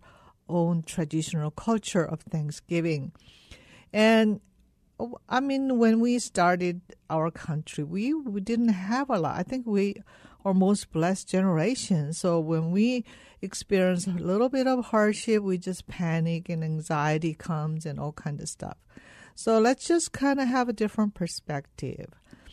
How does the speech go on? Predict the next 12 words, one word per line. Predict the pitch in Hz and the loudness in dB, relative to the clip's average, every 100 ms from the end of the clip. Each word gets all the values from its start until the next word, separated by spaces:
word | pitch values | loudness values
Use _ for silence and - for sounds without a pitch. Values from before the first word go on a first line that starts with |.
| - - - _ - | -20 -20 -20 _ 0
How | 247 254 | 6 6
do | 247 | 6
we | 226 214 | 4 2
spend | - - 180 185 | 0 0 0 0
time, | 196 170 160 185 | -2 -2 0 0
time | 220 - 170 143 165 214 | 0 0 -2 0 0 0
with | 185 175 | -2 -4
our | 151 143 147 151 160 180 _ _ _ _ _ _ _ _ _ _ _ - - | -4 -2 -2 0 -2 -6 _ _ _ _ _ _ _ _ _ _ _ -12 2
family | 214 214 180 156 143 151 190 202 | 6 6 4 0 -2 -2 -2 -2
and | 170 | 0
with, | 165 175 165 - | 0 -2 -2 0
in | 185 | 0